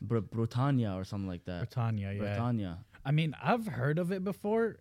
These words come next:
Speaker 2: I mean, from what I know, my dad told me about it, that they have, like, the most people that have, like, memorized the Quran.
Speaker 1: Oh.
Speaker 2: Yeah, they're
Speaker 1: Is,
Speaker 2: like
Speaker 1: are,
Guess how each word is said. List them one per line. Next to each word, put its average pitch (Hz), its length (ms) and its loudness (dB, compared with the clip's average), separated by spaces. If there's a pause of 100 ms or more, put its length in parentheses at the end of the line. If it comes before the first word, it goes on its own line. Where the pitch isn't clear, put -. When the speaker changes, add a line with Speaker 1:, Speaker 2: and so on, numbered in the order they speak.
Speaker 2:
I 120 60 -4
mean, 127 320 2 (120)
from 117 300 2
what 110 200 2
I 143 160 4
know, 110 340 2
my 104 240 0
dad 113 220 -2
told 113 160 -2
me 110 80 0
about 104 280 -2
it, 101 200 -4
that 98 320 -4 (200)
they 107 140 -2
have, 113 360 -2
like, 110 220 -4
the 104 100 -4
most 101 720 -4 (300)
people 110 440 -2
that 101 360 -4 (420)
have, 101 160 -8
like, 98 240 -8
memorized 101 600 -4
the 104 40 -10
Quran. 104 540 -4 (540)
Speaker 1:
Oh. 107 840 0
Speaker 2:
Yeah, 98 500 -2
they're 98 120 -4
Speaker 1:
Is, 131 120 6
Speaker 2:
like - 100 -2
Speaker 1:
are, 131 140 0